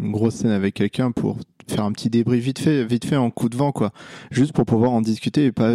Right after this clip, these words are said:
et créer une sorte de gros abcès de non-dit qui va être terrible, quoi. Juste en discuter pour dire, « Est-ce que ça va de ton côté ? Euh, c'était du jeu, il y a aucune, euh, animosité contre ta personne, c'est juste du jeu, donc, euh, voilà, quoi. » Ou la personne, même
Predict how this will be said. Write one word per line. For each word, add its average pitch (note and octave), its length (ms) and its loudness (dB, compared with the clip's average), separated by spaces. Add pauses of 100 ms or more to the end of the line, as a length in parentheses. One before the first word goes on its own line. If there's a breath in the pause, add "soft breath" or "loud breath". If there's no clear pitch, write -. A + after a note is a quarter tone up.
et G2+ 80 -4
créer A#2+ 340 2
une G#2+ 160 2
sorte G#2+ 220 0
de G#2 80 -2
gros A2 300 2
abcès C3+ 380 2
de G#2+ 220 4
non-dit A#2 460 0
qui A#2 160 -2
va G#2 80 2
être G#2 220 -2
terrible, C3+ 320 0
quoi. G2+ 160 0
Juste B2 320 -2
en B2 100 2
discuter A#2+ 300 2
pour C3 100 0
dire, « G#2+ 140 -2
Est-ce G#2+ 120 -4
que A#2+ 100 -2
ça C3+ 120 0
va B2+ 100 2
de - 40 -12
ton C3+ 140 -2
côté ? C#3+ 380 0 (460 loud breath)
Euh, G#2+ 120 2
c'était A2+ 280 0
du A2 140 -2
jeu, C3+ 360 4
il A#2+ 60 2
y A2 60 2
a G#2 100 2
aucune, A#2 400 0
euh, G#2 420 4
animosité A2+ 480 0
contre - 300 -4
ta B2 180 -2
personne, C3+ 460 0
c'est G#2+ 240 -2
juste A#2+ 260 -2
du A#2 120 -2
jeu, B2+ 240 0
donc, G#2+ 320 -2
euh, G2+ 80 0 (600 loud breath)
voilà, C3+ 220 4
quoi. » G2 480 2
Ou A2 180 2
la G#2+ 120 0
personne, B2 320 0
même A#2 200 2